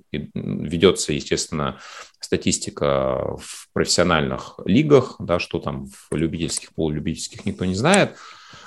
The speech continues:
А, но, тем не менее, да, регламентация, я думаю, этому тоже способствует. Скажи, вот, а, по поводу стран,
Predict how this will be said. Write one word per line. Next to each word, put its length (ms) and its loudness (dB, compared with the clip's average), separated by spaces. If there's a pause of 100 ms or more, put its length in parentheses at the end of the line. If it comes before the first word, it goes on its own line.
(160)
А, 520 2
но, 260 2
тем 200 2
не 60 6
менее, 280 6
да, 180 6
регламентация, 720 4
я 40 0
думаю, 280 0
этому 180 -8
тоже 400 0
способствует. 760 -2 (760)
Скажи, 320 4
вот, 280 4
а, 360 10
по 160 0
поводу 380 6
стран, 460 2